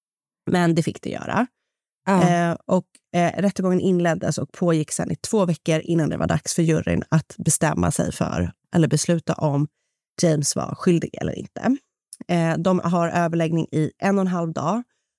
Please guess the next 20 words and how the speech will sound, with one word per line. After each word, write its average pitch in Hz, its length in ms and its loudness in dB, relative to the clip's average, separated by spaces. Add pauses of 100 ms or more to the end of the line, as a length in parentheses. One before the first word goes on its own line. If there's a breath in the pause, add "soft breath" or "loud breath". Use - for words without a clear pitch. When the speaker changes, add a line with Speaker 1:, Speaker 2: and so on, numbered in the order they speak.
(440)
Speaker 1:
eh, 214 220 2
och 208 200 -2
landar 180 440 2
sen 160 440 0
i 160 280 0
att 147 200 -6
James 190 400 2
var 170 60 0
skyldig 165 340 0
för, 147 120 -4
till, 160 340 0
eh, 160 260 0
skyldig 185 320 2
för 180 80 2
mordet 135 380 0
på, - 260 0 (260)
eh, 156 180 4
hans - 260 0
fru - 280 -6 (300)
Julie. - 360 -2